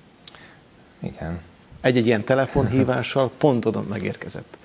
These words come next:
Speaker 2: a Szentlélek gondoskodása. Hogyan fogadták ezt a hívek? Hogyan fogadták a közösség tagjai, hogy átalakult a kapcsolattartás, de a gondoskodás, az egymásra figyelés az nem szűnt meg?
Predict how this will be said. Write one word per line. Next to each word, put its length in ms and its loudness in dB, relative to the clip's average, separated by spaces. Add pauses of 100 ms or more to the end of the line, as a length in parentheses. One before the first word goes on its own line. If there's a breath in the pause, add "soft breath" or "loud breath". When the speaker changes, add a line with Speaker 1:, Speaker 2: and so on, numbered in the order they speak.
(540 loud breath)
Speaker 2:
a 100 -6
Szentlélek 420 -4
gondoskodása. 840 -8 (120)
Hogyan 340 4
fogadták 640 -6
ezt 320 -10 (220)
a 60 -14
hívek? 260 -12
Hogyan 320 4
fogadták 440 0
a 80 -14
közösség 480 -8
tagjai, 420 -2 (340 loud breath)
hogy 280 2 (340 loud breath)
átalakult 880 4
a 40 0
kapcsolattartás, 920 0 (160)
de 100 2
a 60 6
gondoskodás, 920 2 (240 loud breath)
az 100 0
egymásra 480 2
figyelés 420 -8
az 120 -6
nem 320 -10
szűnt 420 -16
meg? 220 -18